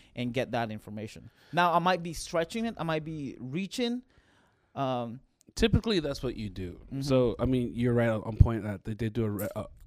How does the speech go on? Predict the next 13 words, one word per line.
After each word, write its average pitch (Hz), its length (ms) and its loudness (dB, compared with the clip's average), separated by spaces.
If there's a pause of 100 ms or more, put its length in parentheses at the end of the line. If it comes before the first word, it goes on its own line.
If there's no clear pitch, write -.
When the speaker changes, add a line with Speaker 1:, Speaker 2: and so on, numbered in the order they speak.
(300)
Speaker 2:
a 110 80 2
report. 120 460 2
Speaker 1:
Mm-hmm. 135 100 -8
Speaker 2:
However, 117 500 0 (640)
I 120 220 0
would 117 300 0
think - 500 -4
they 117 140 -2
were 117 120 -4
trying 113 300 -2
to 107 60 -6
make 107 280 -6
sure 110 640 -2